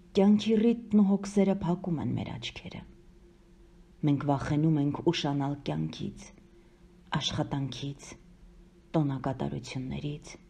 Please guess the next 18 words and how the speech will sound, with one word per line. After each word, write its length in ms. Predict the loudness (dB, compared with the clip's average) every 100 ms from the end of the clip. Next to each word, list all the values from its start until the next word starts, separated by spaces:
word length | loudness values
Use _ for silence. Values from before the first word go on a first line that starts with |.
| -20 -20 -20 -20 _ -20 -20 -20 -12 2
Վախենում 540 | 4 6 8 8 10 8
ենք 140 | 8 6
մի 100 | 8
պահ 180 | 4 2 2
կանգնել 520 | 6 6 4 2 0 -4 -20 -20 -4 0
ու 80 | 2 2
տեսնել 420 | 2 4 4 4
բնության 440 | 2 0 2 4 4
զարթոնքն 720 | 2 0 -4 -4 -2 -2 -4
ու 100 | -4 -6
քունը։ 420 | -4 -2 -2 -4 -10 -20 -20 -20 -20 -20 -20 -20 -20 -20 -20 -20 -20 -20 _ -8 -2
Ես 440 | 6 6 6 -2 -12 -2 0
այսօր 360 | 0 -2 -2 -4
չվախեցա։ 680 | -6 -6 -6 -8 -10 -12 -14 -20 -20 -20 -20 -20 -20 -20 -20 -20 -20 -20 -20 -20 -20 -20 -20 -10
Չվախեցա 600 | -6 -6 -4 -6 -4 -2
ուշենալ 460 | -2 -4 -4 -4 -6
աշխատանքից, 840 | -6 -6 -8 -8 -6 -6 -10 -14 -16 -20 -20 -20 -20 -20 -18 -2
կանգնեցի, 720 | 0 2 0 -4 -6 0 2